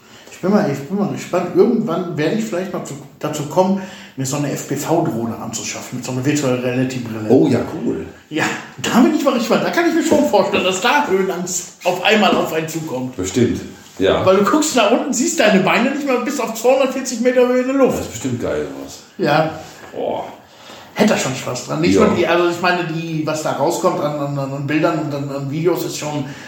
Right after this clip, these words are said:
Speaker 1: der Oberhammer.
Speaker 2: Ja.
Speaker 1: Aber ich glaub, das Fliegen, das, das, das,
Speaker 2: Das ist
Speaker 1: das,
Speaker 2: schon
Speaker 1: das wird
Speaker 2: krass.
Speaker 1: der Hammer sein.
Speaker 2: So eine Brille noch dabei, das wär
Speaker 1: Mhm.
Speaker 2: cool.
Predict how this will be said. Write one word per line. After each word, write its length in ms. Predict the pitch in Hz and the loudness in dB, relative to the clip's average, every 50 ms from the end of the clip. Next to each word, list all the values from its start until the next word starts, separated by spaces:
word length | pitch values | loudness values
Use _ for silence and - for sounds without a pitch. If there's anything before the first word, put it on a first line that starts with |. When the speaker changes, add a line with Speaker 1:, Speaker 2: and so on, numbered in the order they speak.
| - - - | -18 -10 -2
Speaker 1:
der 160 | - 135 135 156 | -2 2 4 4
Oberhammer. 600 | 170 175 160 - 139 131 131 139 160 180 - - - | 6 6 6 4 2 0 0 0 0 -2 -4 -8 -6
Speaker 2:
Ja. 140 | - - - - - - - - - | -6 -4 -4 -4 -6 -8 -12 -14 -12
Speaker 1:
Aber 160 | - - - 131 | -10 -8 -8 -6
ich 80 | 127 | -6
glaub, 220 | - 156 151 151 - | -4 -4 -4 -4 -6
das 160 | - - - | -6 -6 -6
Fliegen, 380 | - - - 147 156 156 151 | -6 -6 -4 -2 0 2 2
das, 500 | 151 - - - - - - - - - - - | 2 2 2 2 2 2 2 2 0 -2 -4 -6
das, 80 | - 127 - - - - | -8 -8 -8 -10 -6 -4
das, 140 | - - - - | -2 0 2 2
Speaker 2:
Das 140 | 85 98 | 2 2
ist 60 | 104 104 | 2 0
Speaker 1:
das, 60 | - - | 0 0
Speaker 2:
schon 80 | 98 | 2
Speaker 1:
das 140 | - - - | 0 2 2
wird 60 | 175 - | 2 2
Speaker 2:
krass. 60 | 95 - | 2 2
Speaker 1:
der 120 | - - | 0 -2
Hammer 200 | - 147 143 131 | -2 -2 -2 -2
sein. 240 | 123 123 123 - - | -2 -4 -6 -6 -4
Speaker 2:
So 100 | - 92 | -2 -2
eine 80 | 101 | -2
Brille 260 | - 95 90 90 98 104 | 0 0 0 0 0 0
noch 140 | 104 107 - | 0 0 -2
dabei, 340 | 117 107 - 101 90 85 82 | -2 0 2 2 2 2 2
das 180 | 80 78 78 82 | 0 -2 -4 -6
wär 60 | 78 | -6
Speaker 1:
Mhm. 140 | 71 71 76 | -4 -4 -2
Speaker 2:
cool. 200 | 80 78 76 76 | 0 0 0 -2